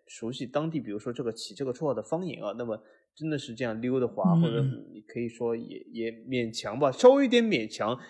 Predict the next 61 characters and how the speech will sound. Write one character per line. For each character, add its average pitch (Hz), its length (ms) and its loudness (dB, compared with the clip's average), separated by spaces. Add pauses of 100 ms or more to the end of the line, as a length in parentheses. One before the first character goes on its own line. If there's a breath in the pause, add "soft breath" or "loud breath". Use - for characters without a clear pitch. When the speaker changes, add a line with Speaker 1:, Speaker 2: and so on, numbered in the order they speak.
(140)
Speaker 1:
但 202 140 4
是 156 520 0
既 226 200 -4
然 160 280 2
也 113 180 -2
说 190 260 2
出 196 140 0
了 180 80 4
道 180 260 4
理， 104 180 0
那 127 60 -2
么 123 80 0
我 107 120 0
觉 123 120 -8
得 123 100 0
第 165 220 -2
二 170 240 4
个 110 240 0 (280 soft breath)
好 110 60 -6
像 123 180 -4
头 117 200 0
发 139 180 0
溜 139 340 0
得 139 120 2
滑 101 320 -2
一 123 80 0
点， 107 180 -6
好 98 120 -6
像 104 380 -10
稍 143 300 2
微 147 200 6
有 110 140 0
那 127 160 2
么， 127 120 2
呃， - 460 -6
一 120 100 -8
些 117 260 -2
与， 107 380 -6
呃， 98 260 -10
道 131 220 4
理。 101 160 -6
所 120 160 -6
以 - 20 0
我， 101 360 -4
我 98 80 -6
如 120 80 -2
果 123 160 -2
选 101 220 -10
的 95 80 -12
话， 113 140 -6
硬 240 200 2
要 117 160 4
选 - 140 -10
的 98 80 -10
话， 101 100 -4
我 101 180 -2
选 98 280 -10
第 123 140 -4
二 110 180 0
吧。 - 140 -14 (520)
Speaker 2:
嗯， 135 300 0